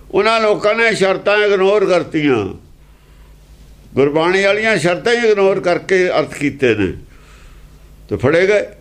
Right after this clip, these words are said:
ਅਗਲਿਆਂ ਨੇ ਤਾਂ ਥੋਂ ਥੋਂ, ਥੋਂ ਥੋਂ ਜਿੰਦੇ ਲਾਏ ਹੋਏ ਨੇ ਇਹਦੇ ਬਾਣੀ ਦੇ ਅਰਥ ਕਿਵੇਂ ਕਰਨੇ ਨੇ।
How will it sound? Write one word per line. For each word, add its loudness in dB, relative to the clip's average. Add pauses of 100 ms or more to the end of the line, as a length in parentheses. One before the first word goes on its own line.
(1040)
ਅਗਲਿਆਂ 2
ਨੇ 2
ਤਾਂ 2
ਥੋਂ 0
ਥੋਂ, 0
ਥੋਂ -2
ਥੋਂ 0
ਜਿੰਦੇ 0
ਲਾਏ 2
ਹੋਏ 2
ਨੇ 0
ਇਹਦੇ 2
ਬਾਣੀ 0
ਦੇ 4
ਅਰਥ 0
ਕਿਵੇਂ 0
ਕਰਨੇ 0
ਨੇ। 0